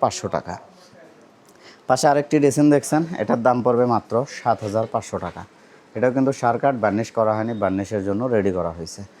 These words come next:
এখন যে ওয়ার্ড্রোবটি দেখছেন, এটি সম্পূর্ণ রেন্টি করে সার কাঠের তৈরি। দেখেন, চমৎকার ডিজাইন করা হয়েছে, খোদাই করে নকশা। এর ওপরে এবং সাইডের যে কাঠ রয়েছে, এটা জয়েন্ট ছাড়া এক কাঠ।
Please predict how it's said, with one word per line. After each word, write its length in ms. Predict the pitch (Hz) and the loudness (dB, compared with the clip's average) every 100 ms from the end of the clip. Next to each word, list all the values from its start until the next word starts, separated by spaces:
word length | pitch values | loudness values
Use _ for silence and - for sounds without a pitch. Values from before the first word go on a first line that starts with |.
| - - - | -20 -14 -6
এখন 120 | 110 139 | -2 2
যে 60 | 147 | 4
ওয়ার্ড্রোবটি 560 | 143 131 123 139 147 139 | 4 2 -2 -2 0 0
দেখছেন, 260 | 135 - 151 101 | 0 0 0 2
এটি 160 | 110 104 - - _ - - | 2 0 -6 -20 _ -20 -20
সম্পূর্ণ 460 | - 107 92 190 120 131 120 - 113 | -4 -4 -2 -2 0 0 -2 -8 -2
রেন্টি 260 | 110 104 107 | 0 0 -2
করে 140 | 104 110 - | 0 0 0
সার 160 | 104 101 | -2 0
কাঠের 240 | 107 107 - | -2 -2 0
তৈরি। 200 | 107 113 156 - - - - | 0 0 -4 -12 -20 -10 -2
দেখেন, 220 | 104 113 - | 0 0 0
চমৎকার 600 | 120 127 - 135 131 120 | 0 -2 -2 0 2 2
ডিজাইন 260 | 117 113 110 | 0 2 2
করা 180 | 113 113 107 | 2 0 0
হয়েছে, 220 | 101 123 - | -2 -4 -4
খোদাই 240 | 104 104 | 0 0
করে 200 | 98 98 | 0 -2
নকশা। 380 | 95 87 - 120 131 - - - | -2 -4 -4 -6 -6 -16 -20 -8
এর 180 | 104 110 - | 0 0 0
ওপরে 600 | 131 131 143 139 143 160 170 - - | -2 0 2 4 4 4 0 -8 -10
এবং 260 | 110 104 107 | -4 -2 -2
সাইডের 600 | - 120 120 123 123 107 | -2 2 2 4 2 4
যে 180 | 110 104 98 | 2 2 0
কাঠ 140 | 101 107 | 0 0
রয়েছে, 260 | 101 95 139 | -2 0 0
এটা 100 | 117 | 0
জয়েন্ট 320 | 98 95 110 - | 2 0 0 -2
ছাড়া 180 | 113 139 - | -2 -2 -2
এক 140 | 104 - | -4 -4
কাঠ। 140 | 87 | -8